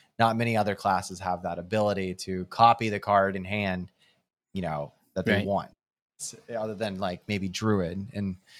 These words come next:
Speaker 1: that package probably would be so much harder to weave into Druid with the other cards they need to run. So, um,
Speaker 2: And you draw enough that you'll be sure to get all of the, the pieces and get 'em active, uh, quickly.
Speaker 1: Yeah, yeah, I, I'm definitely gonna have a good time, uh, trying to make this work.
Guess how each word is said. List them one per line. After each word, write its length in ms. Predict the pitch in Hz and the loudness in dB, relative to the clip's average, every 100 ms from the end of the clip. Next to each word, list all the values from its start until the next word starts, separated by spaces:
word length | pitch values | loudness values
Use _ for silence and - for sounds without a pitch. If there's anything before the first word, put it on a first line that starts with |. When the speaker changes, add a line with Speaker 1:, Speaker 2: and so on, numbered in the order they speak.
| - - - | -20 -20 4
Speaker 1:
that 260 | 113 127 127 | 10 10 12
package 460 | 127 120 117 101 | 12 12 8 2
probably 260 | - 113 113 | 6 8 8
would 140 | 104 | 2
be 100 | 98 | 0
so 180 | - 117 | 2 2
much 140 | 101 | 2
harder 240 | - 104 92 | 2 2 2
to 60 | 87 | -4
weave 220 | 90 85 | -8 -10
into 140 | 78 | -14
Druid 400 | 78 90 - 92 | -12 -10 -10 -12
with 180 | 92 92 | -10 -8
the 120 | 101 | 2
other 180 | 101 101 | 4 4
cards 280 | - 78 - | -2 -8 -8
they 80 | 92 | -8
need 140 | 87 | -12
to 60 | 64 | -18
run. 180 | 78 - | -20 -18
So, 320 | - 113 110 107 _ - - - _ - | -12 -10 -8 -8 _ -20 -20 -20 _ -10
um, 300 | 101 98 98 | -8 -6 2
Speaker 2:
And 180 | 127 123 | 6 6
you 120 | 123 | 6
draw 340 | 113 131 131 123 | 8 12 12 12
enough 320 | 110 110 - | 10 6 4
that 120 | 117 | 4
you'll 240 | 113 107 101 _ - | 6 2 0 _ -2
be 120 | 113 113 | 2 4
sure 260 | - 131 | 8 8
to 100 | 113 | 8
get 220 | 104 110 | 6 6
all 180 | 104 101 | 8 6
of 160 | 101 92 | 4 4
the, 280 | 104 101 92 | 4 6 4
the 200 | 104 101 | 0 2
pieces 520 | 95 120 107 107 95 101 | 2 2 2 2 0 0
and 180 | 95 | 0
get 140 | 95 101 | 2 4
'em 280 | 98 95 95 | 4 0 0
active, 600 | - 101 - 101 98 101 104 | 4 4 4 -2 -2 -4 -4
uh, 200 | 101 98 | -2 -4
quickly. 460 | - 107 - 104 104 _ _ _ _ _ _ - - | -4 -4 -4 -10 -10 _ _ _ _ _ _ -20 -2
Speaker 1:
Yeah, 320 | 123 147 95 | 8 8 8
yeah, 180 | 101 117 | 6 8
I, 80 | 110 | 10
I'm 200 | 143 135 | 8 8
definitely 240 | 139 160 185 | 8 8 8
gonna 100 | 180 | 6
have 120 | 156 | 6
a 60 | 156 | 8
good 120 | 143 | 6
time, 360 | 135 127 123 120 | 8 8 6 2
uh, 360 | 104 104 101 | 2 2 2
trying 200 | 98 131 | 4 6
to 40 | 120 | 6
make 180 | 117 - | 2 -2
this 180 | 107 | -6
work. 360 | 104 107 139 - | 0 0 -2 -10